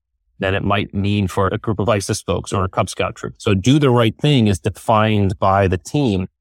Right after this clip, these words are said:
hopefully defined by the leadership, and then expressed and behaved that way. But it has to be understood. So do the right thing in the context of the team. Conscientiousness, which is a combination of being diligent,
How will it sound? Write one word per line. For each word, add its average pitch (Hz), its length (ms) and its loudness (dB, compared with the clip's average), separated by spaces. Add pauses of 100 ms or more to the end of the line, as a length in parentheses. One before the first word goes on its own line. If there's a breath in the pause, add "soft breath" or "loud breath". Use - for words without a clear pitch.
(100)
hopefully 147 380 2
defined 113 320 2
by 101 100 2
the 98 100 2
leadership, 107 520 0 (320)
and 95 120 -2
then 95 100 0
expressed - 560 -4
and 95 100 -2
behaved 95 380 0
that 90 140 -4
way. 90 140 -6
But 90 200 -8 (400)
it 104 100 -4
has 117 160 0
to - 60 -6
be 104 100 0
understood. 92 400 -4
So 98 140 0
do 127 180 2
the 143 80 2
right 123 200 2
thing 107 280 0
in 110 140 0
the 98 80 0
context 104 440 -4
of 92 60 -4
the 90 80 -4
team. 87 260 -10 (320)
Conscientiousness, 135 880 0
which 107 160 -2
is 101 120 0
a 101 40 -2
combination 101 640 -2
of 92 160 -2 (100)
being 98 400 -2
diligent, 110 640 0